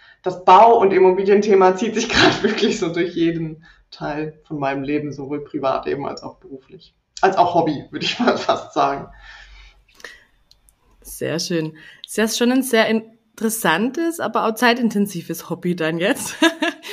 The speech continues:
Speaker 2: <laughs> Was mich ganz besonders interessiert,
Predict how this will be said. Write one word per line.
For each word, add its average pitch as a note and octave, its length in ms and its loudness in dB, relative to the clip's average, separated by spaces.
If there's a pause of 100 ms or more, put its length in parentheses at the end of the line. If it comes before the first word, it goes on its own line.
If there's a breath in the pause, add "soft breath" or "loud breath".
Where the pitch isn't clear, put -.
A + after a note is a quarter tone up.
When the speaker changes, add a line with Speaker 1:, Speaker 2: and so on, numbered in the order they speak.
(280 loud breath)
Speaker 2:
<laughs> - 880 -20
Was A3 200 2
mich A#3+ 260 2
ganz A#3+ 300 2
besonders A3+ 440 0
interessiert, A3 760 0